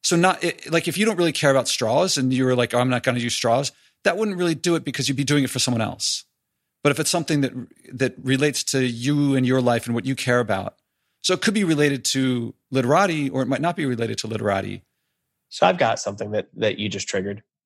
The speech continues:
Speaker 1: Uh-huh.
Speaker 2: And you, you made this comment earlier about how engaging in literati can influence other aspects of your life around, around waste reduction.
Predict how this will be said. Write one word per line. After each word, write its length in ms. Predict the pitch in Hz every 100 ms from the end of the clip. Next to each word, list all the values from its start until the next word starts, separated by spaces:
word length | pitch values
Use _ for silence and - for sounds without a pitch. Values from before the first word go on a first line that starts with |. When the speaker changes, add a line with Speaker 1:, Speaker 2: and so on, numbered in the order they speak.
| _ -
Speaker 1:
Uh-huh. 160 | 123 151 _ -
Speaker 2:
And 140 | 147
you, 220 | 147 151 -
you 120 | 143
made 240 | 151 160 143
this 240 | 127 -
comment 400 | - 127 117 104
earlier 360 | 110 117 110 107
about 380 | 107 107 104 - _ - - - _ _ -
how 760 | - - 120 113 110 107 - _ _ _ -
engaging 520 | 120 120 131 135 127
in 100 | 113
literati 760 | 113 107 110 110 107 104 98 - _ _ _ _ _ _ -
can 800 | - 117 110 107 104 107 104 - _ _ -
influence 680 | 135 135 135 123 117 - - _ _ _ _ -
other 220 | 120 120
aspects 440 | 110 110 113 107
of 80 | 101
your 120 | 113
life 260 | 151 185 151
around, 300 | 120 117 -
around 420 | 117 113 107 107 -
waste 280 | 127 127 -
reduction. 420 | 85 - -